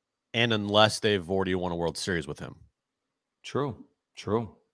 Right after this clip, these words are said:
Speaker 1: Like, if they won a World Series either this year or next year, then it would make it easier, in my mind, be like, "Okay, you're gonna trade Juan Soto the final year? Well, you got what you already needed."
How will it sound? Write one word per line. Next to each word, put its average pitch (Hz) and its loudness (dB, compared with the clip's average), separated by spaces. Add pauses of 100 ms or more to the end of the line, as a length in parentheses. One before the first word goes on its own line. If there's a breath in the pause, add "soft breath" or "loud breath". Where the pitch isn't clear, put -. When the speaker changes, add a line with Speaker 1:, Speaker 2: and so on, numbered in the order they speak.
(560)
Speaker 1:
Like, 92 2
if 87 -4
they 107 4
won 104 2
a 107 2
World 104 2
Series 101 0
either 92 -2
this 92 -4
year 98 0
or 87 0
next 85 -4
year, 104 0 (1800)
then 98 2
it 98 2
would 90 2
make 90 0
it 90 -4
easier, 78 -4
in 80 -8
my 113 2
mind, 78 0
be 78 -4
like, 78 -4 (240)
"Okay, 73 -4 (460)
you're 85 -6
gonna 82 -4
trade 90 0
Juan 87 0
Soto 92 0
the 82 -8
final 90 -2
year? 104 0 (1600)
Well, 92 -2 (140)
you 82 -14
got 92 6
what 95 0
you 90 -2
already 92 0
needed." 71 -6